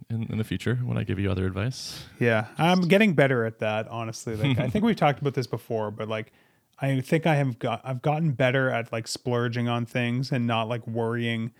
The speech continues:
Speaker 2: that I'm gonna, like, panic, like, regret those purchases. That, that's, like,
Speaker 1: Mm.
Speaker 2: a problem I think I dealt with more when, like, I was, like, twenty and didn't make any money, but still, like,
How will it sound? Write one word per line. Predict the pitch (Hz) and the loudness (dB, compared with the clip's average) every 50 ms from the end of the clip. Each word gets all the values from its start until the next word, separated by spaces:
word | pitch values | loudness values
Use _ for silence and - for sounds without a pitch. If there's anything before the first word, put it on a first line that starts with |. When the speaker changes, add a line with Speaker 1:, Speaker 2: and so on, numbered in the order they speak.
| _ _ _ _ | _ _ _ _
Speaker 2:
that | - 123 120 | -2 0 0
I'm | 117 117 | 0 0
gonna, | 113 117 113 | -2 -2 -4
like, | 107 104 104 - _ | -4 -6 -8 -10 _
panic, | - - 117 110 110 107 107 110 - - | -8 -6 -4 -2 -2 -2 -4 -6 -6 -6
like, | - 107 123 - - - _ _ _ _ _ _ _ _ _ - | -6 -6 -6 -8 -14 -20 _ _ _ _ _ _ _ _ _ -4
regret | 123 117 110 127 117 107 107 - _ | -4 -2 0 0 -2 -2 -2 -4 _
those | - 120 117 113 110 - | -2 -2 -2 -2 -2 -4
purchases. | - - - 117 110 110 - 120 - - 110 107 107 - - - _ | -6 -4 -4 -2 -2 -2 -2 -4 -4 -4 -4 -4 -4 -6 -6 -4 _
That, | - 127 127 123 117 | 0 2 2 0 0
that's, | - 135 127 - - | 0 0 0 2 2
like, | 135 123 101 | 2 2 2
Speaker 1:
Mm. | 98 95 90 87 87 87 - | 2 0 0 0 -2 -2 -2
Speaker 2:
a | - | 0
problem | - - 156 151 151 156 147 | 4 6 6 6 6 4 4
I | 139 131 | 4 2
think | 123 - 139 - | 2 0 0 0
I | 131 127 | 0 0
dealt | 117 131 120 123 120 | 2 2 0 2 0
with | 123 120 123 | 0 -2 -2
more | 117 113 113 113 117 117 117 117 113 - _ _ _ _ _ _ _ _ _ - | -2 -2 0 0 0 0 0 0 -2 -4 _ _ _ _ _ _ _ _ _ -2
when, | 117 120 117 113 110 | 0 2 2 2 2
like, | 110 110 110 - | 0 0 0 2
I | 113 113 | 0 0
was, | 113 110 - | 0 0 -2
like, | 110 107 107 - _ _ _ - _ _ _ _ _ _ | -2 -2 -2 -6 _ _ _ -20 _ _ _ _ _ _
twenty | - - 123 117 110 101 98 - _ _ _ | -4 -2 0 0 0 -2 -6 -8 _ _ _
and | 117 117 - | -6 -2 -2
didn't | 120 113 110 | -2 -2 -2
make | 110 117 113 - - - _ - | -2 -2 -4 -6 -10 -12 _ -4
any | 135 123 113 | -2 -2 -2
money, | 113 110 107 107 101 104 - _ _ _ _ | -2 -2 -2 -4 -4 -6 -10 _ _ _ _
but | - 113 - | -6 -2 -2
still, | - - - 131 117 117 | -2 0 0 0 0 0
like, | 117 113 110 113 - _ | 0 0 -2 -2 -6 _